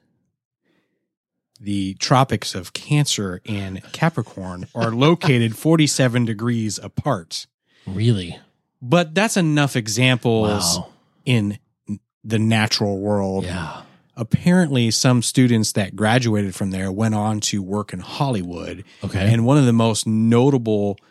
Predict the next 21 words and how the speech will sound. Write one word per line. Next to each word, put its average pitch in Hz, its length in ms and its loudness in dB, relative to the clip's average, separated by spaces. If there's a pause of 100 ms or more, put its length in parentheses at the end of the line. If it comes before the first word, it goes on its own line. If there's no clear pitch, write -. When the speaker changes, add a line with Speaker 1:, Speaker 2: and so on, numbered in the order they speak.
(200)
Speaker 1:
uh, 98 220 -4 (120)
instances 104 1000 0
of 104 320 -4
them 110 280 0
inserting 113 640 2
forty-seven 107 720 0
into 110 380 0
their 95 160 0
work 104 520 2
is 110 220 0
Star 113 280 2
Trek 104 280 -2
The 98 80 -8
Next 98 300 -4
Generation. 90 800 -8 (260)
Speaker 2:
Oh. 127 460 2 (1500)
Speaker 1:
And 113 160 2
there's 113 200 4
a 87 40 -8
YouTube 90 800 -6
clip. 80 400 -10